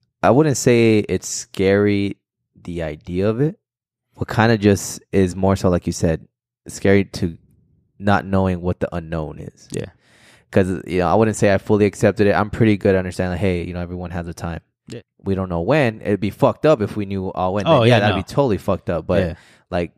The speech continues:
Speaker 1: the legendary wise man, uh, butt pad wearing man said once,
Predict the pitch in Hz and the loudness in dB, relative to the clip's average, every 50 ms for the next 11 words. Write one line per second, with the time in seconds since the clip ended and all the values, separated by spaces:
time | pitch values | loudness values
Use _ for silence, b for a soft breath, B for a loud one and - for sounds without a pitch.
0 | _ _ 69 76 92 92 90 90 87 87 87 85 85 87 85 85 87 90 101 107 | _ _ _ -4 0 0 2 2 2 2 0 0 0 -2 -2 -2 -4 -2 -2 -4
1 | 110 110 107 113 110 110 107 104 98 95 98 101 101 104 98 101 101 101 101 98 | -2 0 2 2 4 4 4 2 2 0 2 2 2 2 0 -2 -4 -4 -2 -2
2 | 98 98 98 95 98 52 - 82 82 82 82 82 80 - - 98 98 - - - | 0 -2 -2 -4 -6 -4 -2 -2 0 0 0 -2 -2 0 2 2 2 2 0 -2
3 | 107 98 98 98 95 92 95 95 92 90 92 92 90 90 87 - - 92 85 85 | 0 0 0 0 -2 -4 -4 -6 -6 -6 -6 -6 -6 -6 -6 -4 -4 -2 -2 -2
4 | 85 82 82 76 80 - - - - - | -4 -6 -8 -8 -10 -12 -16 -18 -20 -20